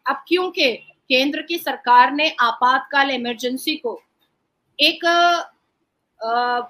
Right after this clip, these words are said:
मतलब एक दुर्घटना और एक, अ, गलत फैसला बता ही दिया है, तो केंद्र की सरकार को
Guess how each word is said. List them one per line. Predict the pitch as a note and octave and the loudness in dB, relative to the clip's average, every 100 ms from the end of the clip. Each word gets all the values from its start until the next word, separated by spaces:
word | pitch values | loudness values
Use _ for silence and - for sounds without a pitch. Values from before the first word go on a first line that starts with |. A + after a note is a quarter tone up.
| _ _ - | _ _ -12
मतलब | B3 B3+ C#4+ C#4 C#4+ D4 C#4+ - _ - | -10 -6 -6 -2 2 2 2 -4 _ -4
एक | C#4+ E4+ | -2 -2
दुर्घटना | D4 D4 A#3+ C4+ C#4 D#4 D#4+ E4 | -6 -6 -4 -4 -2 0 2 4
और | D#4 C#4+ | 2 0
एक, | D4 D4+ D#4 D4+ D4 _ _ _ - | -2 0 0 0 -2 _ _ _ -4
अ, | B3 C4 C4 C4+ C4+ B3 | 2 4 4 2 -4 -8
गलत | A3 D4+ G#4 - | 2 4 4 2
फैसला | - D4 C#4+ D4+ D4+ E4 | 0 2 2 2 4 4
बता | C#4+ C#4+ | 2 0
ही | C#4 C#4 C#4 | 0 0 -4
दिया | A#3+ G#3 | -6 -12
है, | F#3+ _ _ _ _ _ _ _ _ - | -14 _ _ _ _ _ _ _ _ -6
तो | G#4+ | -6
केंद्र | A4+ - D#4+ D#4+ F4+ G4 G#4 | -6 -8 -4 -2 -2 -4 -6
की | G#4 A4+ | -6 -8
सरकार | - C#4 B3+ - B3+ C4+ E4 | -4 -6 -4 0 2 2 0
को | - F#4+ G4+ G#4+ A4+ | -4 -6 -2 -2 -4